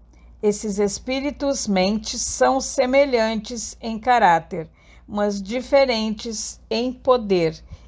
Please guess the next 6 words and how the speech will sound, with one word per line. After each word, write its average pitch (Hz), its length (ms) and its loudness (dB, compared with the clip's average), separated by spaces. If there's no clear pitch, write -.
e 294 100 -6
todos 247 680 2
compartilham 240 1080 -2
do 233 160 -2
mesmo 269 520 4
modo 202 520 2